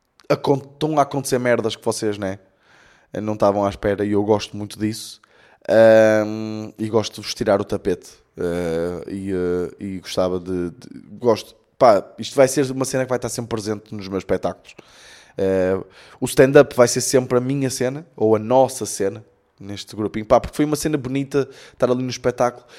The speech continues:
Estavam ali, tipo, outros comediantes que são meus amigos, que, que eu sei que querem o melhor e nós queremos o melhor uns para os outros, porque sabemos que se, que o sucesso de uns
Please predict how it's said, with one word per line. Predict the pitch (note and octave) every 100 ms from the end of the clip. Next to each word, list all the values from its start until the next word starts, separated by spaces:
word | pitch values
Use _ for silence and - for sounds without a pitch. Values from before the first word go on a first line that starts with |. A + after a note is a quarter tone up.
| -
Estavam | - B2 C3
ali, | B2
tipo, | G#2+
outros | B2+ C#3 -
comediantes | C3+ B2 B2+ B2 A#2 -
que | -
são | A#2+
meus | A#2 A2 A2+ C3+ B2+
amigos, | B2 B2+ B2+ - -
que, | - - -
que | C3
eu |
sei | - C3+
que | -
querem | - B2 B2
o | A#2+
melhor | A#2 A#2+ B2 B2
e | A2
nós | A#2
queremos | - B2+ B2
o | A2+
melhor | A#2+ A#2+ A#2 A2+
uns | A2+
para | -
os | G#2+
outros, | A2+ A#2+ -
porque | - -
sabemos | - A2+ A2 A2
que | -
se, | - - - - - _ _ -
que | B2 G#2
o | B2+ C3+
sucesso | B2 - - C#3 C3+ B2+
de | A#2
uns | C#3 C3+ B2 -